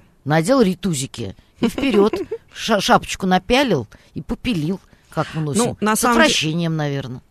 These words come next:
Speaker 2: Да нет, на самом деле, мне кажется, и отвращения особого нет, привыкли уже за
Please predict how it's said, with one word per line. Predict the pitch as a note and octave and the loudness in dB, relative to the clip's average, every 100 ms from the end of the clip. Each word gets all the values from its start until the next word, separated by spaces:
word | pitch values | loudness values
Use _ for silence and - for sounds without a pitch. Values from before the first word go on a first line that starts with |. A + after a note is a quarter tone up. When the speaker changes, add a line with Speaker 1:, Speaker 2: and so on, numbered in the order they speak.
| _ _ - - | _ _ -20 -10
Speaker 2:
Да | A3+ F4 | -2 0
нет, | A4 - | 0 0
на | F#3+ | -2
самом | - C#4+ C#4 | 0 0 0
деле, | C#4+ C4+ | 0 0
мне | C4+ | -2
кажется, | C#4 C4 - B3+ | -4 -6 -4 -4
и | A#3+ | -2
отвращения | A#3+ A#3+ C4+ C#4 G#4+ G4+ A3 | -2 -4 -4 -4 -2 0 -2
особого | - F#3+ F#3 F#3+ | -2 -4 -4 -2
нет, | G#3 F#3+ | -2 -2
привыкли | - G#3+ C#4+ E4+ A3+ | -4 -6 -6 -2 -2
уже | F#3 F#3 D#3+ D3 D3 D3 | 0 -2 -6 -6 -8 -10
за | F3 | -8